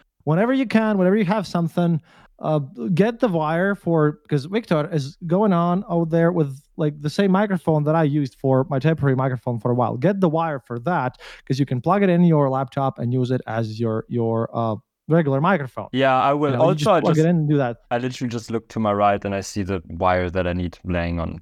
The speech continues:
Speaker 2: Anthony's desk. So that's also fixed.
Speaker 1: Excellent.
Speaker 2: <laughs>
Speaker 1: Keep in touch. Keep in touch.
Speaker 2: I will.
Speaker 1: And, and thank you for being on. And for all of you, everyone out there,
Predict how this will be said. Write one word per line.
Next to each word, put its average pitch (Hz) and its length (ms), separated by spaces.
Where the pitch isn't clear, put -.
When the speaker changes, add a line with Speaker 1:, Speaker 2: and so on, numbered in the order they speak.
Speaker 2:
Anthony's 82 420
desk. - 320
So 113 380
that's 175 340
also 98 360
fixed. - 400
Speaker 1:
Excellent. 147 540
Speaker 2:
<laughs> - 240
Speaker 1:
Keep 247 240
in 220 100
touch. 180 440
Keep 220 200
in 196 120
touch. 175 280
Speaker 2:
I 135 60
will. 143 120
Speaker 1:
And, 160 300
and 160 140
thank 220 160
you 208 80
for 180 100
being 185 220
on. 135 460
And 147 260
for 180 200
all 220 100
of 196 60
you, 196 240
everyone 180 280
out 185 220
there, 180 280